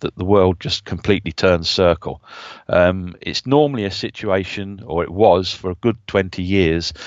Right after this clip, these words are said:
of the power of hardware chasing the power of software and one catching up with the other and the other. Um, having gone full circle back to cloud, which was, was time sharing in those days, which is basically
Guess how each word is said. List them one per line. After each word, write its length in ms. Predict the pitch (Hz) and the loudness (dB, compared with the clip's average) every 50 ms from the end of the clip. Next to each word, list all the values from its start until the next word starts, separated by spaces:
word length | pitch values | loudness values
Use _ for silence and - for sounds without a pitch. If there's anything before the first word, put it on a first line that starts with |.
| - - - - - | -16 -16 -18 -16 -10
of 160 | - 107 - | -10 -10 -8
the 80 | - - | -8 -6
power 420 | - - 107 104 101 98 95 92 | -2 0 2 2 4 4 4 2
of 120 | 92 85 - | 0 -2 0
hardware 720 | - 98 98 92 92 87 - - 82 80 80 78 80 87 - - | 0 2 2 2 2 0 -2 -4 -2 0 0 0 0 -2 -6 -8
chasing 500 | - - 95 92 92 - - 95 87 90 | -4 0 0 0 0 -2 -4 -6 -6 -10
the 80 | 82 | -8
power 380 | - - 98 92 87 85 82 80 | -4 0 0 2 2 2 0 -2
of 100 | 80 - | -4 -8
software 640 | - - 98 87 - - - - 71 71 80 82 - - - - - _ _ - | -6 -6 -6 -6 -6 -8 -8 -4 -2 -2 -2 -4 -6 -12 -20 -20 -20 _ _ -10
and 320 | - 87 90 87 90 87 - | -4 -4 -2 -2 -4 -8 -10
one 420 | - - 90 92 95 90 87 90 | -12 -6 -2 0 2 2 0 -2
catching 380 | 90 - - 90 - - - 92 | -6 -6 -6 -4 -4 -4 -4 -4
up 120 | 85 - | -4 -4
with 120 | 87 82 | -4 -4
the 140 | 82 87 87 | -2 2 4
other 260 | 87 85 80 80 82 | 4 2 2 0 -6
and 160 | 82 82 82 85 | -6 -8 -6 -4
the 100 | 90 92 | -2 -2
other. 240 | 87 82 82 78 - _ - - - - - - - - | 0 0 -2 -6 -8 _ -20 -20 -20 -20 -20 -20 -14 -6
Um, 440 | - 92 95 95 95 95 98 98 107 - _ - | 0 2 2 2 2 0 -4 -10 -12 -12 _ -12
having 500 | - - - 123 123 131 127 120 120 113 113 - | -4 0 2 2 2 2 -2 -4 -6 -12 -8 -2
gone 360 | - 113 110 107 104 104 101 92 | 0 0 0 0 -2 -12 -14 -18
full 320 | - - - 135 127 113 | -16 -8 -4 -4 -4 -4
circle 640 | - - - 131 127 123 123 123 - - 82 90 90 - | -4 -4 2 4 4 4 4 0 -4 -10 -8 -8 -6 0
back 260 | - 98 95 - _ - | 0 0 0 0 _ -12
to 340 | - - 101 95 95 92 90 _ - | -6 -4 -4 -4 -4 -8 -10 _ -10
cloud, 500 | - - 127 117 95 85 87 101 131 - _ _ _ _ | -2 2 4 6 6 6 4 0 -4 -12 _ _ _ _
which 300 | - 87 82 - - - | -18 -18 -18 -16 -12 -6
was, 160 | 101 95 90 _ _ _ _ _ _ _ | -6 -6 -6 _ _ _ _ _ _ _
was 300 | - 92 92 95 90 - | -8 -6 -6 -6 -6 -10
time 320 | - - 104 98 101 98 | -4 -2 -2 -2 -2 -4
sharing 400 | 90 - 92 85 82 85 90 90 | -6 -2 0 0 0 0 -4 -6
in 140 | 90 87 90 | -8 -6 -2
those 240 | 101 101 101 98 98 | -2 0 -2 -2 -4
days, 420 | - - 80 82 90 92 - - - - - - - - - - | -2 -2 -2 -2 -4 -6 -8 -12 -14 -16 -18 -18 -18 -20 -20 -16
which 120 | - - | -8 -6
is 120 | 92 90 - | -4 -4 -2
basically 840 | - - 104 107 - - - - - - - 98 95 92 92 90 | 2 2 4 4 4 0 -2 -2 -4 0 2 4 4 4 2 0